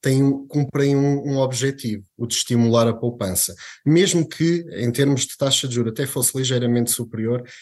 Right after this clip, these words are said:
é muito importante promover essa, hum, eh, esse estímulo no, no, nos aforradores, nas famílias, é, até porque temos vivido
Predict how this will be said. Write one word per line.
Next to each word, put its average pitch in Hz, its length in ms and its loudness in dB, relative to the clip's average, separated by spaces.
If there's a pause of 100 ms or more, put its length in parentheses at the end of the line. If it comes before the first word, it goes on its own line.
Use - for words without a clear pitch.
(140)
é 139 80 2
muito 151 340 2
importante 131 600 -6
promover 123 760 -2
essa, 117 500 -2
hum, 110 320 -6 (480)
eh, 87 580 -12
esse - 260 0
estímulo 156 520 0
no, 104 300 -2
no, 104 300 -2
nos 104 180 -2
aforradores, 113 500 0
nas 127 160 0
famílias, 123 520 0
é, 113 100 0 (160)
até - 160 -4
porque 123 300 -8
temos 113 240 -2
vivido 120 400 0